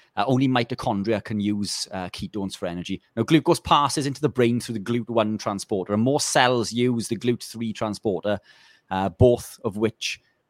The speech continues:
uh, are insulin independent, means that they do not need insulin. But the hippocampus only uses the glut four transporter, which is insulin dependent, which means the hippocampus requires insulin.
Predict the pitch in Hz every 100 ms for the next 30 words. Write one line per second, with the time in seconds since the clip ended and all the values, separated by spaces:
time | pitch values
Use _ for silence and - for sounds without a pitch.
0 | 98 98 110 110 110 107 - 107 110 113
1 | 110 113 98 101 107 107 107 - 107 107
2 | 120 120 120 120 107 101 85 - 101 98
3 | _ _ _ 117 123 170 175 - 143 127
4 | 147 - 135 135 143 135 117 120 117 123
5 | 131 - 156 143 - 120 104 - 92 -
6 | 123 120 104 98 - 104 - 117 98 117
7 | 127 120 95 90 92 95 - 107 104 98
8 | 117 123 - 123 95 101 - 107 - 120
9 | 110 120 98 90 - 95